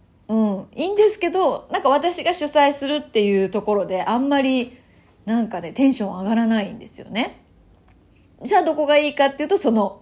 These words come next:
カフェなんですよ、山の。でもじゃあ交通の便はってなった時に、そうだ、すごいこと思いついたんですよ。<laughs> すごいっていうか普通か。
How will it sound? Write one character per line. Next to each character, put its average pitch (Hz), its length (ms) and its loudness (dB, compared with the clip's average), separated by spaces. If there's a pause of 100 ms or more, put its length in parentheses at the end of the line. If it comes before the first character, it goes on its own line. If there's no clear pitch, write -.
(160)
カ - 140 -10
フ 208 80 -2
ェ 196 40 -2
な - 80 -6
ん - 60 -18
で - 60 -18
す - 80 -18
よ、 190 60 -4
山 196 280 0
の。 175 220 -16 (420)
で 392 100 6
も 403 120 4
じ 349 100 4
ゃ 330 120 8
あ - 40 -2
交 302 340 4
通 302 200 -2
の 302 140 2
便 285 220 6
は 262 120 2
っ 277 80 -2
て 214 100 -2
な 226 120 0
っ 240 60 -4
た 190 120 -4
時 170 240 -14
に、 202 300 -2 (640)
そ 254 600 -4
う - 40 -2
だ、 - 120 -10 (500)
す - 300 0
ご 302 160 6
い 226 60 4
こ - 120 -4
と - 120 -8
思 208 180 -2
い 220 60 -2
つ - 160 2
い - 120 4
た - 100 2
ん 254 40 4
で - 100 0
す - 160 -6
よ。 247 80 -2
<laughs> - 60 -12
す - 140 -2
ご 285 80 6
い - 20 4
っ 330 40 -2
て - 160 -2
い - 20 -2
う - 20 -4
か 220 100 -4
普 233 160 -8
通 247 200 -6
か。 - 220 0